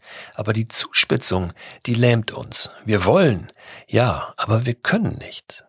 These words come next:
Wir haben immer größere Probleme damit, unsere Vorstellungen von Glück,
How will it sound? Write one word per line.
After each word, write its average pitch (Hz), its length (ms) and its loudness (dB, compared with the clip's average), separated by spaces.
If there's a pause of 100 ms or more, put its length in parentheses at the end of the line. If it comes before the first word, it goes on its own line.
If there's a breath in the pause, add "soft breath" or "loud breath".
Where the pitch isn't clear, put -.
(540)
Wir 104 100 2
haben 135 140 4
immer 165 240 2
größere 156 460 0
Probleme 101 520 -2
damit, 143 320 0 (360 loud breath)
unsere 104 320 2
Vorstellungen 135 600 2
von 85 220 -2
Glück, 82 300 0